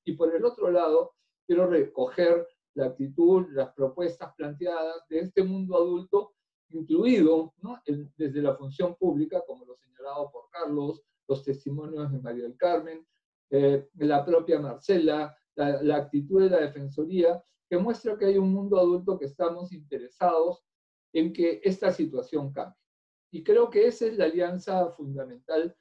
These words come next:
sobre la que hay que trabajar, generar esta dinámica de cambio, que recogiendo, ¿no? las propias experiencias, las voces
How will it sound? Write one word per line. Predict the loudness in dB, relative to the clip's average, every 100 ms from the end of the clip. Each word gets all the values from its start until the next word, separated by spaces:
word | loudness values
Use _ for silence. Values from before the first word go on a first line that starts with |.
| _ _
sobre | 0 2 4
la | 2 0
que | 2
hay | 2 2
que | -4
trabajar, | -2 -2 -4 -8 -10 -12 _
generar | -8 -4 -2 2 2
esta | 0 0
dinámica | 0 0 -4 -14 -6 -2 -2 -4 _ _ -2
de | -2
cambio, | 2 2 2 2 2 0 _ -12
que | -12 _ -10
recogiendo, | -4 -2 -2 2 2 2 4 4 2 -4
¿no? | -14 -8
las | -8 -6
propias | -4 -2 -2 -4
experiencias, | -8 -12 -8 -8 -8 -6 -8 -8
las | -16 -6
voces | 0 0 0 -6 _